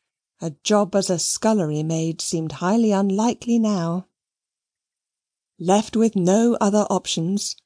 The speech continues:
Cora drew in a deep breath and forced her feet forward.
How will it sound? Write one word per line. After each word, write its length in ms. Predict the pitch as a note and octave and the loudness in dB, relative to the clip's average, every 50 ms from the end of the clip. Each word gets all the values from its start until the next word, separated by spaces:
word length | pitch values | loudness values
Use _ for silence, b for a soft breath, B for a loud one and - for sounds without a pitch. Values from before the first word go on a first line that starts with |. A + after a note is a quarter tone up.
| _ _ _ | _ _ _
Cora 360 | - - F3 F3 F3 F3 F3 | -8 -4 0 2 4 4 2
drew 340 | D#3 D#3 - - F3 F3+ F#3+ | 2 0 -4 -2 0 0 2
in 140 | F3+ E3+ E3+ | 2 0 0
a 60 | D#3+ | -2
deep 340 | D3 - G3 G#3 - - - | 0 0 0 0 -2 -2 -2
breath 420 | F#3+ F3 F3 G3 - _ _ _ _ b b b b | -2 -2 -2 -2 -6 _ _ _ _ b b b b
and 120 | E3+ D3+ | -8 -8
forced 600 | - - - - A3 F#3+ F#3+ G3 - - - - | -8 -8 -4 0 2 2 2 2 -2 -4 -4 -2
her 120 | - A3 G#3 | 0 -2 0
feet 320 | - - G3 F3+ - - | 0 0 0 0 -2 -4
forward. 480 | - - - E3 D#3 D3 D3+ D#3+ D#3 | -8 -4 -2 -2 -2 0 -2 -2 -2